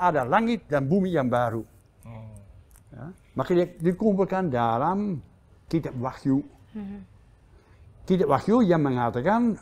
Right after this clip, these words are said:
Speaker 1: ya, menurut Yohanes itu bahwa yang jahat-jahatnya, sejahat-jahatnya akan dikalahkan oleh kemudahan dari Tuhan. Akhir kata adalah ada langit dan bumi yang baru. Yang jahat dikalahkan. Dan Yohanes itu dikenal sebagai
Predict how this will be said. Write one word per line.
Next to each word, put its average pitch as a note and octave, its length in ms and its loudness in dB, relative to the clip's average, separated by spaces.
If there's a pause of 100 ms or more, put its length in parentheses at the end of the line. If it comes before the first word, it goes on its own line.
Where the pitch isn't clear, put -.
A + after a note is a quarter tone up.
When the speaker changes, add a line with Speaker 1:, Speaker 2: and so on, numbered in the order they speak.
Speaker 1:
ya, F#3+ 240 -4
menurut B2 400 -2
Yohanes A2+ 320 -6
itu A#3 320 -6
bahwa B2 320 -8 (320)
yang E3 320 2
jahat-jahatnya, E3+ 720 0
sejahat-jahatnya D3+ 1120 -2
akan C#3+ 240 -10
dikalahkan B2 540 -6 (100)
oleh A#2+ 480 -6 (480)
kemudahan A#2 480 -4
dari A2 160 -10
Tuhan. F#2+ 320 -12 (560)
Akhir G3 480 4
kata D#3 320 2
adalah B2 260 0 (300)
ada F2+ 240 -12
langit D#3 400 0 (320)
dan G#2 240 -8
bumi B2 240 -2
yang G2+ 160 -8
baru. F#2 320 -10 (480)
Yang G#2 240 -8
jahat D3 280 -2 (120)
dikalahkan. G#2 600 -12 (1800)
Dan A2 160 -10
Yohanes C#3 280 -4
itu E3+ 160 -4
dikenal C#3 360 -4
sebagai C3 720 -6